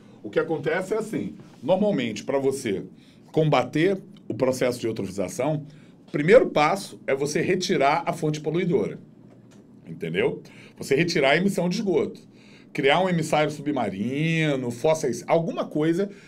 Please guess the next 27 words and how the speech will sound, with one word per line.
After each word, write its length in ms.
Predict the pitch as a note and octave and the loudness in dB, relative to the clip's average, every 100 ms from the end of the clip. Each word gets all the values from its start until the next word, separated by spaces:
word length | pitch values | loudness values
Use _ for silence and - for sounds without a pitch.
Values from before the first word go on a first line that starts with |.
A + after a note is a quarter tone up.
| - - | -20 -8
que 220 | F3 F3 | -6 -2
evite 420 | F3+ B2 D#3 F3+ | 0 0 -2 -4
que 60 | G#3 | -4
aquele 220 | F#3+ G3 | -2 0
esgoto 340 | F3 C#3 E3 D#3+ | 0 0 -2 0
vá 140 | D#3+ | 0
parar 240 | E3 D3+ | 2 0
naquele 240 | D3+ - E3+ | -2 -4 -4
corpo 280 | D#3+ C3+ G3 | -4 -4 -2
d'água. 380 | E3 G2 E2+ - - | -2 -2 -4 -10 -12
Isso 140 | G2+ C3 | -8 -6
é 40 | |
o 40 | |
primeiro 280 | - A#2 B2 | -4 -4 -4
passo. 440 | - G#2+ - - - - - - - - | -4 -8 -8 -18 -20 -20 -20 -20 -20 -6
Existem 340 | D#3+ F#3 C4 B3 | -2 0 0 0
alguns, 400 | F#3 F3+ F3+ F3 | 0 0 0 0
alguns 280 | C#3+ D3+ D#3 | 0 0 -2
processos, 580 | C3 B2 D#3 E3+ D#3+ - | -4 -4 0 0 0 -2
como 180 | C3 | -6
por 120 | C3 C3+ | -4 -2
exemplo, 340 | G2+ F#2+ - - - - | -2 -6 -10 -18 -20 -4
você 140 | C#3 | -2
pode 200 | F3+ F3+ | 0 0
usar 260 | D#3 D#3+ G#3+ | 2 0 0
as 100 | - | -2
plantas 680 | - E3+ G3 - G2 - | -2 -2 0 -2 -6 -8